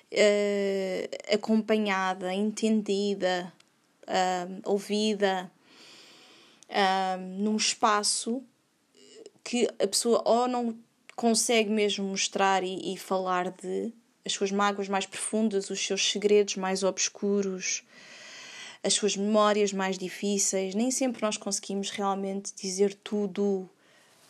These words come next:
ah, seja aos nossos familiares, aos nossos amigos ou, ou terapeutas até. E eu acho que às vezes a bebida vem também, ou porque é que a pessoa se apega à bebida, ou pode-se potencialmente apegar à bebida, é porque também acaba por, eh,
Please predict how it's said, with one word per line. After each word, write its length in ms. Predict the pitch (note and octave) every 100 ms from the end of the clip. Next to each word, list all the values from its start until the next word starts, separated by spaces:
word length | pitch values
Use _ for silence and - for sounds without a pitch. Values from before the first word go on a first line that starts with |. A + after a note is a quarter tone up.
| -
ah, 600 | F#3 F3+ F3 F3 F3+ F#3+ G3+ A3+ G#3+ A3+ _
seja 640 | - G3 G3 F#3+ F#3+ G3 -
aos 120 | - F#3
nossos 240 | F#3 -
familiares, 580 | G3 G#3 G#3 G#3 G#3+ G#3
aos 100 | G3
nossos 240 | F#3 -
amigos 380 | G3 G#3+ G3+ -
ou, 360 | F#3 F#3 - -
ou 80 |
terapeutas 640 | - F#3+ G3 A3 A3 F3+ F3+
até. 320 | - F3 F3+ - - - - - _
E 140 | G3+
eu 100 | G3+
acho 220 | G#3 G#3 -
que 100 | A3
às 200 | G#3 F#3+
vezes 400 | G3 G#3 G3+ G3+
a 40 |
bebida 420 | G3 - G3+ G#3
vem 640 | G3 G#3 G3+ G#3 G#3 G#3 G3+ - - - -
também, 800 | - G#3 G3 G3 G3 G3+ G3 G3
ou 140 | F#3 F3+
porque 200 | - G#3
é 40 |
que 160 | G#3 G3+
a 40 |
pessoa 340 | G3 - G#3+ G3+
se 180 | -
apega 460 | G3+ - G3+ G3+ G3
à 20 |
bebida, 240 | G3 G3+ F#3+
ou 40 |
pode-se 300 | G3 G3 -
potencialmente 720 | - - G#3+ G3+ F#3+ F#3 F#3+
apegar 320 | - - F3
à 80 | F3+
bebida, 300 | F3+ G3 G3
é 40 |
porque 260 | G3+ A3 G3+
também 280 | G#3+ G#3+ G#3+
acaba 400 | G#3 G#3 G3+ G#3
por, 340 | - A3 A3
eh, 300 | A3 A3 A3